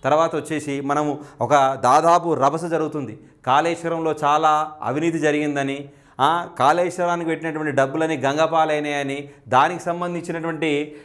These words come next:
ఆ, కాళేశ్వరంపై జస్టిస్ పీసీ ఘోష్ నివేదిక అది గనక వచ్చినట్టయితే దానిపైన కూడా క్యాబినెట్ ఈరోజు సమావేశం కూడా జరుగుతుంది. ఇక తెలంగాణ రాష్ట్రం మొత్తం కూడా ఎదురు చూస్తున్నటువంటి నిరుద్యోగులు, నిరుద్యోగులకు సంబంధించినటువంటి వార్త కూడా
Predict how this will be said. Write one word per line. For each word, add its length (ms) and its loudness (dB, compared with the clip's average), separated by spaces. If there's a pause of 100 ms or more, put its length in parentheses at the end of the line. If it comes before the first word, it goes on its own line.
(120)
ఆ, 200 2 (100)
కాళేశ్వరంపై 840 0
జస్టిస్ 500 -6
పీసీ 340 -2
ఘోష్ 260 -2
నివేదిక 460 0 (440)
అది 200 2
గనక 240 0
వచ్చినట్టయితే 680 -2
దానిపైన 540 0
కూడా 240 0 (300)
క్యాబినెట్ 460 2
ఈరోజు 260 -2
సమావేశం 580 -2
కూడా 260 0 (200)
జరుగుతుంది. 520 -2 (320)
ఇక 380 2 (360)
తెలంగాణ 560 0
రాష్ట్రం 420 0
మొత్తం 320 -4
కూడా 260 2
ఎదురు 280 0
చూస్తున్నటువంటి 680 -4
నిరుద్యోగులు, 640 -2 (520)
నిరుద్యోగులకు 600 2
సంబంధించినటువంటి 840 -2
వార్త 340 2
కూడా 440 -2